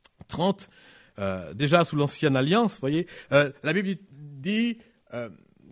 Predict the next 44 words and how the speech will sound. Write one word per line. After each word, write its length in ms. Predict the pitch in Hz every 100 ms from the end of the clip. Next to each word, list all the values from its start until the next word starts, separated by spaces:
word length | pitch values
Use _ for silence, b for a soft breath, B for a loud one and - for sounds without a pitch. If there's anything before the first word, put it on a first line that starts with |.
| -
quel 140 | 208
est 240 | 240 254 175
le 120 | 170
plus 160 | 185 208
grand 200 | 226 220
commandement ? 680 | 208 202 190 196 127 92 -
Tu 120 | -
aimeras 260 | 131 135 151
l'Éternel 380 | 147 151 147 143
ton 160 | 143
Dieu 260 | 135 160 165
de 100 | 135
tout 160 | - 147
ton 180 | 143
cœur, 240 | 131 156 156
de 80 | 135
toute 180 | 147
ton 200 | - 139
âme, 160 | 151 147
de 60 | 135
toute 180 | 139
ta 140 | - 139
force, 220 | 156 143
de 40 | -
toute 180 | 143
ta, 120 | - 131 _ _ - -
ta 120 | 139
pensée. 500 | 123 139 - 214 226 B B B
Et 60 | 156
puis, 300 | 226 233 B
Jésus 220 | 156 165 214
dit, 120 | 214
le 100 | 190
second 380 | - 202 208 214
qui 120 | 185
est 40 |
son 100 | 175
semblable, 320 | 175 170 208
tu 100 | -
aimeras 220 | 175 175 185
ton 120 | 170
prochain 320 | 175 170 185
comme 200 | 180 160
toi-même. 440 | - 175 240 113